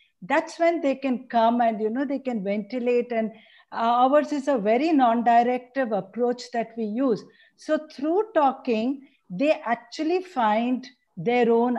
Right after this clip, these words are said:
answers and solutions to cope with whatever situations they are going through. Of course, we may not be able to give them a livelihood and employment,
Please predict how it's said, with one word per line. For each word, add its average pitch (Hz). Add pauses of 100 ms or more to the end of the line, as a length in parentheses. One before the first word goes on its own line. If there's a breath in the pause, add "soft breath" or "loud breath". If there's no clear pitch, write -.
answers 208
and 202
solutions 214
to 220 (140)
cope 359
with 262
whatever 220 (340 loud breath)
situations 220
they 214
are 180
going 214 (180)
through. 254 (240 loud breath)
Of 214
course, 262
we 226
may 233
not 254
be 254
able 226
to 247
give 190
them 254
a 214
livelihood 240
and 220
employment, 220